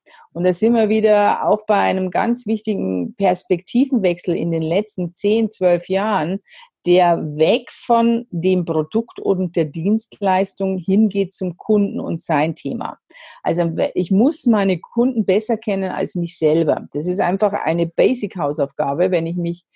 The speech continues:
auch in der Expertenpositionierung übe. Ich muss wissen, welche Bedürfnisse die haben, welche Wünsche die haben. Und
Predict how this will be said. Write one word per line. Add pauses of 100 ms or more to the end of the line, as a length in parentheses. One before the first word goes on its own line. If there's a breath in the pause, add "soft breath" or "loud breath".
(300 loud breath)
auch
in
der
Expertenpositionierung
übe. (400 loud breath)
Ich
muss
wissen,
welche
Bedürfnisse
die
haben,
welche
Wünsche
die
haben. (320 loud breath)
Und